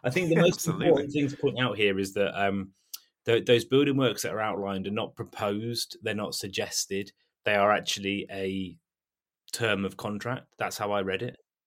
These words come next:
Speaker 1: Um, they, they, they, that, they, that has to happen. And if it doesn't, then, then the sale can, in theory, be reversed. So I think, you know, let, let's hope everything, there's nothing to suggest it won't go to the plan over the next couple of weeks.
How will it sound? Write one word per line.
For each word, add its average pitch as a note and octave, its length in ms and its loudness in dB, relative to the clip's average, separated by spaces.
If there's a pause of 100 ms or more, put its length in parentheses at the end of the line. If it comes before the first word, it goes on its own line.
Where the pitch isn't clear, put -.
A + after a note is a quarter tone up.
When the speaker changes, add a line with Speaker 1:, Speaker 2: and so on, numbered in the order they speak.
(320)
Speaker 1:
Um, G2 360 0
they, G#2+ 160 0
they, A#2 260 2
they, G2+ 640 -6
that, A#2 240 -4
they, A#2 300 0
that G#2+ 180 0
has - 340 -4
to G#2 80 -8
happen. F#2 460 -6 (1040)
And G2 180 -4
if - 80 -4
it G#2 120 -6
doesn't, G2+ 420 2
then, F#2+ 380 -2
then G2 220 0
the F#2+ 80 0
sale F#2 560 0 (420)
can, G2+ 220 -2
in F#2+ 80 -4
theory, F#2+ 340 -2
be F#2 200 -4
reversed. F#2 640 -6 (500)
So A#2 240 4
I A#2 80 6
think, B2 400 2 (340)
you A#2 120 -4
know, G#2+ 140 2
let, A2 220 0
let's A2+ 220 -2
hope A2+ 160 -4
everything, G#2 320 -4
there's G2 300 -2
nothing G#2+ 340 -4
to G2 100 -6
suggest G2 280 -4
it F#2 80 -6
won't G2 160 -4
go F#2+ 100 0
to F#2+ 100 -8
the F#2 60 -6
plan F#2 260 -4
over F2+ 140 -6
the F2+ 80 -6
next - 200 -10
couple G2 200 -10
of F#2+ 60 -8
weeks. G2 320 -4